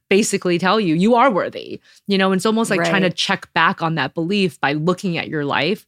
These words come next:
Speaker 1: where it is now and saying, "Hey, it doesn't fit." And the way to make it fit is not to make it fit your existing beliefs, but to actually say, "No,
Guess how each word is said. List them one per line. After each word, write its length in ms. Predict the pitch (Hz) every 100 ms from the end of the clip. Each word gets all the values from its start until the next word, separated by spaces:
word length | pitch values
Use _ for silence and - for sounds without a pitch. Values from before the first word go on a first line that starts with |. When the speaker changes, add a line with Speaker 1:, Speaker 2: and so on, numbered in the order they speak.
| _ _ -
Speaker 1:
where 240 | 170 165
it 80 | 165
is 180 | 165 151
now 500 | 156 131 151 226 247 _ _ _
and 120 | 185 160
saying, 280 | - 180 180
"Hey, 160 | 233
it 80 | 202
doesn't 240 | 202 208 180
fit." 420 | - 180 233 - -
And 100 | 190
the 60 |
way 180 | 160 180
to 80 | 190
make 220 | 175 165
it 80 | 175
fit 200 | - 180
is 120 | 180 175
not 180 | 143 -
to 80 |
make 180 | 160 156
it 80 | 175
fit 200 | - 180
your 220 | 165 151 _
existing 720 | 175 151 143 175 294 - 202 165
beliefs, 400 | 131 113 175 - - - -
but 160 | 185
to 120 | - -
actually 300 | 165 - 165
say, 380 | 156 147 147 -
"No, 500 | 277 392 180 160